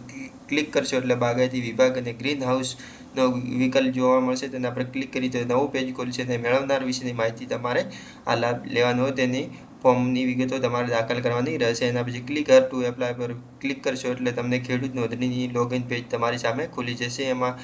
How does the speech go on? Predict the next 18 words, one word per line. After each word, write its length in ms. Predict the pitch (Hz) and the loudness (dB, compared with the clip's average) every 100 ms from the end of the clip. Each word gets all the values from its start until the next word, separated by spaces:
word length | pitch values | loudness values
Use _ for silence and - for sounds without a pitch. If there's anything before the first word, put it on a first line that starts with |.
| - - | -16 -10
તમારો 340 | - 123 123 117 | -2 4 4 4
આધાર 240 | 117 131 | 4 2
નંબર 400 | 131 131 127 131 131 - - | 2 0 4 2 2 -10 -4
અથવા 240 | 123 127 | 0 2
તો 120 | 120 117 | 2 0
એસ 180 | 127 127 | -2 -2
એસ 180 | 135 127 - - - 127 | -4 -4 -10 -18 0 6
ઓ 100 | 123 | 6
આઈ 220 | 120 123 | 6 2
ડી 160 | 131 127 - | 0 -4 0
દ્વારા 280 | 123 127 120 | 2 2 0
તમારે 260 | 123 135 147 | -2 -2 0
login 320 | 120 120 123 | -2 0 -2
કરવાનું 480 | 123 123 127 180 - 123 | 0 2 0 -2 -2 0
રહેશે. 340 | 123 123 123 | 2 2 -2
અને 180 | 123 147 - - - - - - - - | -2 -4 -8 -16 -20 -20 -20 -20 -16 -2
એની 220 | 135 143 | 0 2
સામે 280 | 139 131 | 4 4